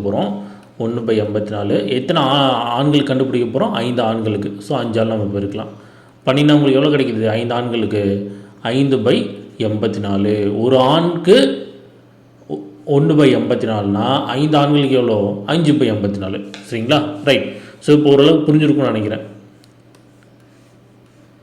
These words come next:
இப்போ நம்மக்கிட்ட ஐந்து by எண்பத்தி நாலு இருக்கு.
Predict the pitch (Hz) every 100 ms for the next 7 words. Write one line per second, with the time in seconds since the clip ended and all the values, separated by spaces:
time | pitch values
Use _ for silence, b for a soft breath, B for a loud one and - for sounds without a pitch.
0 | _ b b b b b _ _ _ _
1 | _ _ _ _ _ _ _ - 113 -
2 | 101 104 151 - - - - - - -
3 | _ _ - b b b - 123 127 113
4 | 143 240 - - 123 147 151 139 131 120
5 | 120 120 117 107 104 120 226 - -